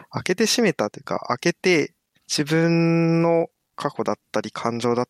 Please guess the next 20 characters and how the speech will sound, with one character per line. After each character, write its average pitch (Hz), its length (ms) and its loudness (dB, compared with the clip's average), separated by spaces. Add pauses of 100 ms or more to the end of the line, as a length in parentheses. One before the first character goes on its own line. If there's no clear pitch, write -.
た - 80 -2
り 101 120 -4
と - 300 -4 (840)
向 147 140 -2
き - 160 0
合 196 60 2
っ - 40 -6 (500)
て、 180 240 2 (140)
向 135 140 -12
き - 200 -2
合 175 80 2
い 165 60 -2
な 165 140 0
が 139 80 2
ら 117 80 0
閉 - 200 0
め 117 140 0 (240)
て - 80 0
い 98 60 0
っ - 20 -20